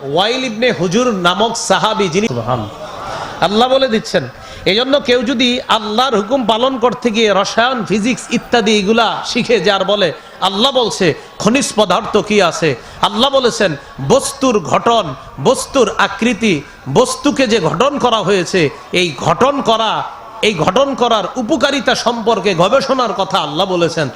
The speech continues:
তাই আমি গবেষণা করব", এটা আপনার সমস্যা নাই, গবেষণা করতে পারেন। টেকনোলজির কাজ কি?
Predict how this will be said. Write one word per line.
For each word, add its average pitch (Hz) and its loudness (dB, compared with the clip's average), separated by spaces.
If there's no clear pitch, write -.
তাই 185 2
আমি 175 0
গবেষণা 180 2
করব", 147 0
এটা 208 2
আপনার 196 -2
সমস্যা 208 0
নাই, 170 2
গবেষণা 175 0
করতে 160 -2
পারেন। 135 0
টেকনোলজির 214 2
কাজ 170 -2
কি? 139 -2